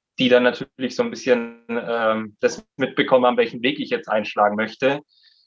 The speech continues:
ähm, erkennt man erstmal, wie krass sein Umfeld <laughs> zu einem steht, ja, hinter einem steht. Also das ist, äh, da bekommt, glaub ich, soweit ich weiß, mit, und ich hab mit vielen Networkern schon gesprochen, jeder so ein bisschen eine Watschen. <laughs> Von dem her, äh, ja,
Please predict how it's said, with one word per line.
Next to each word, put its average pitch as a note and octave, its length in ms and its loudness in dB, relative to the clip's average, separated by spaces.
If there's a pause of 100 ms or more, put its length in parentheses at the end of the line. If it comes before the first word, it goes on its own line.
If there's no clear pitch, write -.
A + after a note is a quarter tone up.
(100)
ähm, A#2 440 2 (460)
erkennt B2+ 380 0
man C3 120 0
erstmal, B2 540 4
wie B2 420 -4 (300)
krass B2 340 0
sein B2 260 4
Umfeld C3 520 -4
<laughs> B2+ 1080 -6
zu C3+ 120 -6
einem B2 160 6
steht, D3 380 0
ja, A2 240 0
hinter A#2 280 -2
einem G#2 140 -4
steht. G#2 420 -8
Also A2 240 -2
das D#3+ 340 2 (380)
ist, - 320 -4
äh, C3 260 8
da B2 100 6
bekommt, C#3+ 360 0
glaub C3 340 0
ich, B2 220 -12 (140)
soweit C3 340 0
ich D3+ 240 -4
weiß, C#3+ 460 2
mit, C3 240 -12
und B2+ 480 -8
ich - 80 -6
hab C#3 80 -2
mit B2+ 140 -2
vielen D3+ 280 4
Networkern C3 480 6
schon B2+ 140 -2
gesprochen, B2+ 440 -2
jeder C3 320 2
so C3 120 -2
ein A#2 160 -6
bisschen A2+ 340 -6
eine G#2 80 -6
Watschen. A#2+ 500 0
<laughs> F3 1040 -2
Von C3+ 160 6
dem C#3 240 2
her, B2+ 580 8
äh, A#2 180 -4
ja, C#3+ 320 4